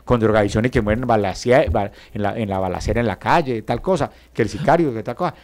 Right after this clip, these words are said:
Pero eso aquí para la justicia, para los de arriba no hay, no hay.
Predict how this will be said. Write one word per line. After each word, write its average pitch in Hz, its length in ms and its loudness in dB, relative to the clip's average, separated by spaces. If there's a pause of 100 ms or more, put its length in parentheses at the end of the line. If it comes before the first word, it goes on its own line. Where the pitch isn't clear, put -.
Pero 113 180 6
eso 143 260 4
aquí 107 240 -2
para 170 160 6
la 160 80 6
justicia, 123 220 4
para 185 80 8
los 156 100 6
de 120 80 6
arriba 135 260 6
no 160 240 2
hay, 190 300 2 (680)
no 127 200 8
hay. 202 220 8